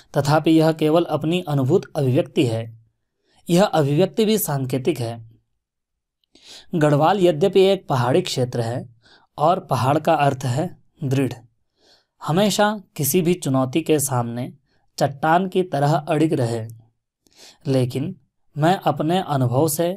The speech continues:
और चारों ओर की प्रतिक्रियाओं से गढ़वाल को त्रस्त पा रहा हूँ। गढ़वाल का सामाजिक ताना बाना बहुत ही झीना नजर आ रहा है,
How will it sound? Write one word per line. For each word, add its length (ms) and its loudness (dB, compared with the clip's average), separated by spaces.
और 380 2
चारों 420 4
ओर 220 4
की 180 0
प्रतिक्रियाओं 680 -4
से 220 -4
गढ़वाल 520 0
को 180 0
त्रस्त 280 -2
पा 220 0
रहा 240 -2
हूँ। 220 -10
गढ़वाल 460 4
का 200 4
सामाजिक 640 -2
ताना 300 0
बाना 400 -4
बहुत 380 -4
ही 240 -2
झीना 480 -2
नजर 280 -2
आ 120 -4
रहा 260 -4
है, 220 -8